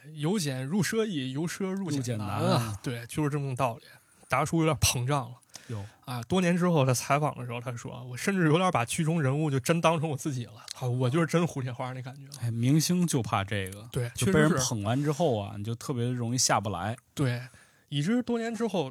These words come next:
Speaker 1: 达叔确实也说了啊，说当时拍这部戏其实凭的还是一些小聪明。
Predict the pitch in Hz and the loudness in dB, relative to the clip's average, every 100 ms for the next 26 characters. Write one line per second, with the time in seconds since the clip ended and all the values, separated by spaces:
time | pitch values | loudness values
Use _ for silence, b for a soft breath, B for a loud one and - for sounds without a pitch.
0 | - 123 165 202 190 - 175 139 170 117 | -4 -4 -2 -4 -4 0 0 2 0 0
1 | - 151 151 - 113 - 165 165 185 185 | -2 -2 -4 -8 -10 -6 -4 -2 -2 -2
2 | 170 156 - 165 165 147 135 135 - 143 | -2 -6 -2 -2 0 -4 -6 -8 -6 -6
3 | 151 - 127 143 123 135 143 156 - 123 | -6 -6 -6 -6 -6 -6 -6 -10 -10 -12
4 | - 139 143 | -12 -14 -16